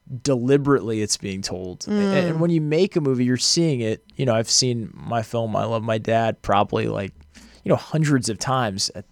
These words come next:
Speaker 1: at this point. Uh, and you, every single decision is so, uh, is so calibrated to, toward the audience's experience. And so then it helps you kind of understand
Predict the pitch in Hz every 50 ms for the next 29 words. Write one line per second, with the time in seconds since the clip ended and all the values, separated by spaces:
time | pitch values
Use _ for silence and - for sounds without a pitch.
0 | - 101 104 - - 101 - - - 104 98 98 104 - _ _ - - - -
1 | _ - - - - 113 113 107 107 110 107 95 - - _ _ _ - 143 147
2 | 147 143 147 143 139 - _ _ _ _ _ _ - - - - 180 180 165 156
3 | 160 175 175 170 165 - - - - 165 156 147 143 143 131 123 123 - - 175
4 | 170 170 151 147 127 113 110 107 - - - - - 143 135 131 131 127 123 120
5 | 120 117 117 - _ _ _ _ _ _ _ - - 117 117 117 113 110 107 98
6 | 85 80 52 50 - _ _ _ _ - - _ - - 127 135 - - - 165
7 | 151 147 147 143 139 131 120 82 80 _ _ _ _ _ - - - - 160 190
8 | 190 175 127 107 117 107 104 98 95 95 90 101 - - 139 - - - - 127
9 | 123 117 110 - - 123 120 104 117 120 120 123 120 117 - - 120 107 110 107
10 | - - - 196 202 196 185 160 - 135 123 120 - - 135 127 131 131 135 123
11 | - - 127 123 110 - - 120 113 - - - 110 113 113 107 - - 113 113
12 | 110 110 - - - 113 113 110 110 110 107 -